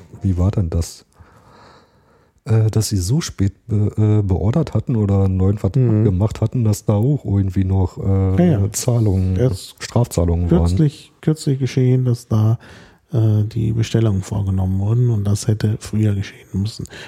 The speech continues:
Speaker 2: Insbesondere, wenn man das auf dem Schirm hatte, wie hier
Speaker 1: Mhm.
Speaker 2: bei der, im Programm der, der C D U. Klar,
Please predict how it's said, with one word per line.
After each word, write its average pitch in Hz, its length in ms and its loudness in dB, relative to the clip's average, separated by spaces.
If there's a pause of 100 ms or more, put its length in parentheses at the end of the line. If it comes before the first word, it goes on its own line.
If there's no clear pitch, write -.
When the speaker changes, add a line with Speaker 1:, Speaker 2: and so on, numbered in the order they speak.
(160)
Speaker 2:
Insbesondere, 110 520 0
wenn 107 80 2
man 107 100 2
das 101 120 -2
auf 107 100 0
dem 110 100 -2
Schirm 127 300 0
hatte, 95 320 -2
wie 104 140 -8
hier 95 220 0
Speaker 1:
Mhm. 82 60 -4
Speaker 2:
bei 90 140 -2
der, 92 220 -4 (640)
im 113 60 -16
Programm 98 420 -6
der, 101 280 -2
der 101 180 -6
C - 180 -8
D 107 100 -4
U. - 200 -12 (440)
Klar, 110 320 0